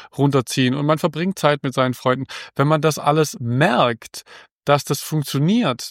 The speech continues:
dann, dann macht's ja auch Spaß und Freude und motiviert einen weiter. Es ist ja nicht nur,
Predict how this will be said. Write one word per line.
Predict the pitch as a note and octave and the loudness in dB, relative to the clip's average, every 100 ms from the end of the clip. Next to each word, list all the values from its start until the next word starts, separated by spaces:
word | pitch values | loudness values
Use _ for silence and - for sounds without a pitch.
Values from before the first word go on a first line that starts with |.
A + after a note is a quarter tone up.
| - | 2
dann, | C3+ C#3+ - | 2 2 -2
dann | C#3+ C3 | -2 0
macht's | D3 F#3 - | 0 0 -2
ja | C#3 | -2
auch | C3+ | -2
Spaß | - - F3 G3+ | -4 -2 0 0
und | D3+ | -4
Freude | - D3+ E3+ | -2 0 0
und | D3+ | 0
motiviert | D3 C#3+ C3+ E3 | 0 -2 -4 -2
einen | D3 A#2+ | 0 2
weiter. | B2 F#3+ D3+ | 2 2 0
Es | B2 | -4
ist | C3+ | -2
ja | F3+ | 0
nicht | C3+ G3 - C#3+ | 2 0 -2 -2
nur, | F3 F#3 E3+ | 2 4 2